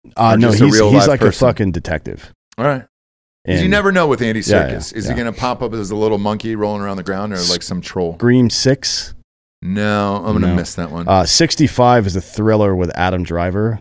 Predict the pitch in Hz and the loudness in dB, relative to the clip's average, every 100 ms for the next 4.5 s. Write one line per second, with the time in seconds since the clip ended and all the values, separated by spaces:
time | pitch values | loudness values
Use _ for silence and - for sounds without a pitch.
0 | - 92 - 107 110 104 104 107 104 117 | -6 -6 -2 -4 -2 -2 0 0 2 2
1 | 95 104 104 90 107 98 95 92 78 71 | 2 0 -2 -2 -2 0 -2 -4 -4 -4
2 | 50 - _ _ - 90 90 87 85 85 | -8 -14 _ _ -8 -6 -4 -4 -2 0
3 | 98 - - 101 95 92 90 92 90 85 | 0 0 -2 0 0 0 0 0 -2 -4
4 | 78 101 107 104 104 | -2 0 2 2 0